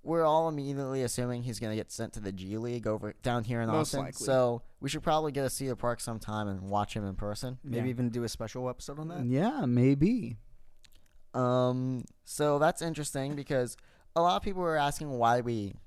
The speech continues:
Speaker 1: why we got him, especially 'cause we're so stacked with guards right
Speaker 2: Right.
Speaker 1: now. Um, and let's, let's talk about that for a second because I think the main theory right now going is that we think he might be able to be a true Manu replacement.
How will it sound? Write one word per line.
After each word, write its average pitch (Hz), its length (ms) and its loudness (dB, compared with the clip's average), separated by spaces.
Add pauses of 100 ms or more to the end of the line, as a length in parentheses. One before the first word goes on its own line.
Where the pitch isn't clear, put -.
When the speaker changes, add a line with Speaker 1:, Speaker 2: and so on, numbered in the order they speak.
(160)
Speaker 1:
why 107 200 2
we 113 100 0
got 101 300 0
him, 127 200 -2
especially 110 380 -6
'cause 110 180 -4
we're 113 120 -2
so 113 320 0
stacked 117 380 0
with 104 120 -10
guards 110 320 0
right 127 140 2
Speaker 2:
Right. 135 280 -2 (600)
Speaker 1:
now. 139 60 4
Um, 135 420 4
and 135 300 -2
let's, - 480 -6
let's - 340 -10 (240)
talk 185 280 -2
about 131 260 2
that 113 180 2
for 123 80 -2
a 120 40 -2
second 127 300 -4
because 131 400 0 (520)
I 151 120 0
think 175 160 -6
the 143 80 -4
main 131 640 -2 (140)
theory 131 420 0
right 135 180 0
now 135 200 2
going 131 400 0
is 110 160 0
that 107 200 4
we 107 320 0
think 120 260 -4
he 127 80 -4
might 113 200 0
be 113 80 0
able 107 160 0
to - 100 -8
be 104 240 -2
a 87 180 0
true 107 640 -2
Manu 107 320 0
replacement. 120 600 -4